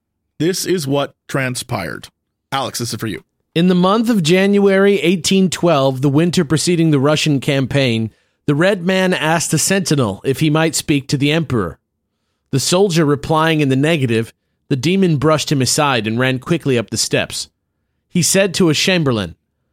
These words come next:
Speaker 2: "Tell the emperor that a little red man whom he saw in Egypt wishes to see him again." Napoleon admitted the petit homme. A long conversation followed in the private cabinet.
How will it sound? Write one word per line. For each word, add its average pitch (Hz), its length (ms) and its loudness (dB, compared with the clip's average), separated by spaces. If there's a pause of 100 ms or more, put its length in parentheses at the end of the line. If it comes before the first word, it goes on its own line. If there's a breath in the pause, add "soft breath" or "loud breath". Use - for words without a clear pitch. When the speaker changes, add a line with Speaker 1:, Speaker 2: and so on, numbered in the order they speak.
(300)
Speaker 2:
"Tell 247 240 2
the 240 160 2
emperor 156 440 2
that 135 140 0
a 143 40 2
little 190 340 4
red 190 260 2
man 156 380 2
whom 143 160 4
he 160 100 2
saw 180 280 0
in 156 220 -2
Egypt 151 480 0
wishes 165 360 0
to 170 100 -4
see 220 300 2
him 143 180 2
again." 107 340 -6 (800)
Napoleon 214 400 2
admitted 196 400 2
the 175 80 0
petit 165 380 -4
homme. 120 260 0 (1500)
A 139 40 2
long 131 320 2
conversation 151 640 0
followed 143 460 0
in 131 100 2
the 123 60 0
private 127 440 -2
cabinet. 101 420 -6